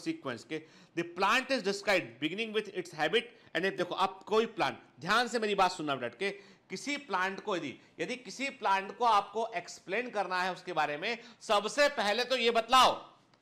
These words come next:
कि कहां मिला, रहता कहां है, किस तरह के जंगल में पाया जाता है, किस तरह की जमीन में पाया जाता है। तो you have to first describe कि उसका हैबिट क्या है, वो किस तरह के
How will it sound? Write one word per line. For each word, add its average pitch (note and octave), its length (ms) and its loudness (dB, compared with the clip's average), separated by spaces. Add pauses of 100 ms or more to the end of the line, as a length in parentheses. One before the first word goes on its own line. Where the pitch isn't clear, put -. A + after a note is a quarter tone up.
(180)
कि A#3+ 60 -10
कहां C4+ 380 6
मिला, D4+ 260 6 (560)
रहता G#3+ 360 4
कहां B3 240 6
है, D#3+ 160 2 (300)
किस B3+ 200 -2
तरह B3 180 6
के C4 180 0
जंगल A3 300 0
में B3 120 4
पाया A3+ 200 4
जाता A3 160 2
है, D#3+ 160 6 (280)
किस B3+ 200 -4
तरह B3 160 2
की B3+ 100 -4
जमीन G#3+ 280 -2
में B3 80 0
पाया A3 180 4
जाता G3+ 120 2
है। D#3+ 100 2 (180)
तो A#3+ 80 -6
you A#3 160 -2
have C4+ 180 2
to C#4 140 -4
first B3+ 420 0 (460)
describe G3+ 420 -4
कि A3+ 100 -8
उसका A3 200 -4
हैबिट F3+ 480 -4
क्या F#3 100 0
है, E3+ 80 0
वो F#3 60 -4 (100)
किस G3+ 200 -10
तरह F#3 160 -6
के F#3+ 200 -6